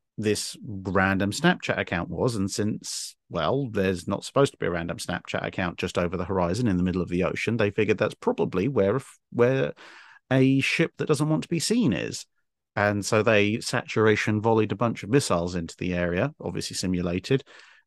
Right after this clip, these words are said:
and it was ruled to have been a kill because obviously w-, one or more of the missiles picked up what was going on and, um, locked on, which, of course, if the ship's under M con, it's not radiating its own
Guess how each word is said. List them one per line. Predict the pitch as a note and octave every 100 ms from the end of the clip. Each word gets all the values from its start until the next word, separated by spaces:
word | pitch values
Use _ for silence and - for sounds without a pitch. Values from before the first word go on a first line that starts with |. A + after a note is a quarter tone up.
| -
and | A2+ G#2+ A2 A2
it | A#2 -
was | G#2+
ruled | A2 A#2 A2
to | - A#2
have | A#2 A2
been | - A#2
a | A#2
kill | - C3+ -
because | F2+ G2 F#2
obviously | E2+ -
w-, | F#2 F#2+ G#2+
one | A#2 G2+ F2+ F#2 F#2
or | F#2
more | F#2 F#2
of | F2+
the | F#2+
missiles | F#2+ - F#2 F#2+
picked | - - -
up | G2 -
what | - -
was | F#2+
going | G2 F#2 F#2
on | G2 G#2
and, | G2+ G2+ G2 - - _ _ _ _
um, | G2+ G2+ G#2 -
locked | G#2+ - -
on, | B2 E2+
which, | G2+
of | G2+ -
course, | G#2 G2 - - _ _ _ _ _ _ _ _ -
if | A2
the | G#2
ship's | G2+ A#2+ -
under | G2+ F#2+
M | F#2+ B2 A#2
con, | F#2+ G2 G2+ - - _ _
it's | - G#2 - -
not | G2+ -
radiating | G2+ G2 F#2+ F#2 - F#2+
its | F#2
own | F#2+ F2+ F#2 F2+